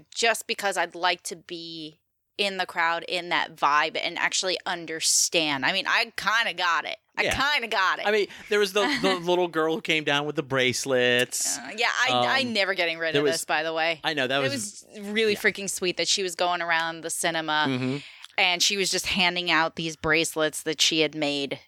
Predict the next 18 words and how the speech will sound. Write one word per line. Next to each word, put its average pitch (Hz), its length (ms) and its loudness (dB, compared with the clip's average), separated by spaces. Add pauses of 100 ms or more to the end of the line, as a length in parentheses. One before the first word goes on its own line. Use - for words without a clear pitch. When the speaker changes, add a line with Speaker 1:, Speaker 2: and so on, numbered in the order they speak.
(220)
Speaker 1:
to 185 200 4
Speaker 2:
Mm-hmm. 110 80 -2
Speaker 1:
people. 147 600 -4 (720)
Speaker 2:
And, 120 360 2
uh, 120 280 2
the, 117 320 2
the 131 160 2
one, 135 480 0 (180)
you 135 80 0
know, 104 340 0 (680)
I 120 100 0
don't 123 140 -2
know, 110 500 -6
uh, 101 260 -4 (260)
teenage 131 520 2
girl 123 280 4
down 123 420 2
a 110 80 -2